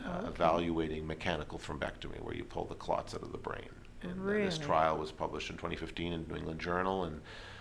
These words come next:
Speaker 1: was one of five major trials that really sort of established this therapy. And, uh, and so that was a, that's a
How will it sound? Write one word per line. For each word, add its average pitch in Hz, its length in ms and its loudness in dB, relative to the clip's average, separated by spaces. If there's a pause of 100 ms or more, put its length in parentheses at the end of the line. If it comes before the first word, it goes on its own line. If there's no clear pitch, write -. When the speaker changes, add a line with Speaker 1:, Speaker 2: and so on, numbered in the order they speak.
(120)
Speaker 1:
was 98 180 2
one 98 240 10
of 95 120 6
five 90 460 10
major 85 380 2
trials 87 840 4
that 82 380 2 (680)
really 87 320 4
sort 85 200 0
of 80 60 0
established 85 600 4
this - 180 -4
therapy. - 500 -6 (340)
And, 80 320 -8
uh, 67 280 -8 (720)
and 73 240 -4
so 73 280 0
that 78 180 2
was 80 160 -4
a, 80 300 0
that's 85 180 -2
a 104 60 0